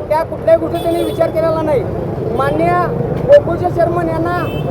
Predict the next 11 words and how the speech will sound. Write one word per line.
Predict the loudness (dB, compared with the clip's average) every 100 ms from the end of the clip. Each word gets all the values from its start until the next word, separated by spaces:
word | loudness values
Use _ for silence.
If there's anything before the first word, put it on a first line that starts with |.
| 0
कोल्हापूर | 2 2 0
जिल्हा | 2 0
दूध | 2 0
उत्पादक | 0 0 0 -2
संघटनेच्या | -2 0 0 0
माध्यमातून | 0 0 0 0 0
निवेदन | 0 0 0 2
दिलं | 4
होतं | 4 4 2 2 -8 -8 -6
की | -4
डिबेंचर | 0 0 2 0